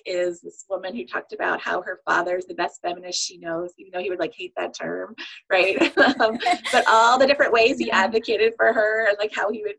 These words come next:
Speaker 1: go buy feminine hygiene products and not be embarrassed about it or make her, you know, so just, I just love,
Speaker 2: Superstar
Speaker 1: um,
Speaker 2: dad.
Speaker 1: <laughs> That's right. That's right. Dads are good.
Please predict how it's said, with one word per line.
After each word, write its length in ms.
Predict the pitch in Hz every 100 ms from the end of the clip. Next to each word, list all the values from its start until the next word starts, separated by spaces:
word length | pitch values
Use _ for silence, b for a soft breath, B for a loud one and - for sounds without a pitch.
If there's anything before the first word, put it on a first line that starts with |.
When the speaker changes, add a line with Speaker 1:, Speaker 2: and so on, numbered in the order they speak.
| -
Speaker 1:
go 200 | 185 196
buy 240 | 190 185 196
feminine 220 | 196 190 190
hygiene 260 | 185 190 -
products 460 | 190 185 - -
and 80 | -
not 140 | 175 -
be 100 | 190
embarrassed 480 | - 170 185 - -
about 220 | 190 190
it 120 | 185
or 80 | -
make 220 | 294 262
her, 160 | 208 185 B B B
you 120 | 208 247
know, 220 | 220 233
so 160 | 262 247
just, 220 | 339 -
I 140 | 262
just 180 | 269 - 196
love, 220 | 226 233
Speaker 2:
Superstar 420 | 247 233 202 208
Speaker 1:
um, 60 | 208
Speaker 2:
dad. 460 | 202 185 190 214 _ -
Speaker 1:
<laughs> 120 | 359
That's 180 | 277 -
right. 360 | - - 294 -
That's 180 | 294 262
right. 160 | 233
Dads 280 | - 277 269
are 100 | -
good. 220 | - -